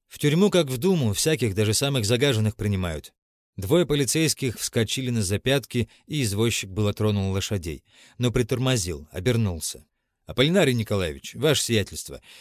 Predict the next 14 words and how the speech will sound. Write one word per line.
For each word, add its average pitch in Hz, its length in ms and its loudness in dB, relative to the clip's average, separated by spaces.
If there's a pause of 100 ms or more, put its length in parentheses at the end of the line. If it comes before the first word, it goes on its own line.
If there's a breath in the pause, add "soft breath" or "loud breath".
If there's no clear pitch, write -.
(140)
на 107 140 2
базаре 143 380 4
книгу 190 340 2
про 110 180 2
вас 104 200 0
купил. 80 420 -8
Называется 127 640 0
«Граф 127 340 0
Соколов, 131 520 0
гений 131 320 2
сыска». 123 440 0 (280 soft breath)
Страсть 214 340 2
какая 127 300 2
интересная. 104 600 0